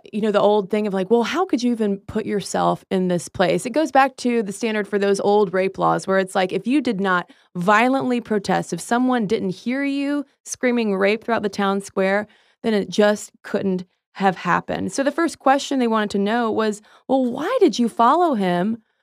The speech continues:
from the Department of Education to, very ironically, the E E O C?"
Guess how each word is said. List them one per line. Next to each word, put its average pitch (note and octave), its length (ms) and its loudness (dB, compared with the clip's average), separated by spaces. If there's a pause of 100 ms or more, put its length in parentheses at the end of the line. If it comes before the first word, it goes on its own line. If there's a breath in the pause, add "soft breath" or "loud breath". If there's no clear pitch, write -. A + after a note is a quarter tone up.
(320)
from C4 140 4
the C4 80 6
Department C#4+ 360 2
of C4 80 0
Education A#3 880 -2 (340)
to, B3 320 4
very G3 320 4
ironically, E3+ 720 2 (200)
the A#3 160 2
E A3+ 180 2
E G#3 40 4
O G3+ 60 4
C?" G#3+ 500 0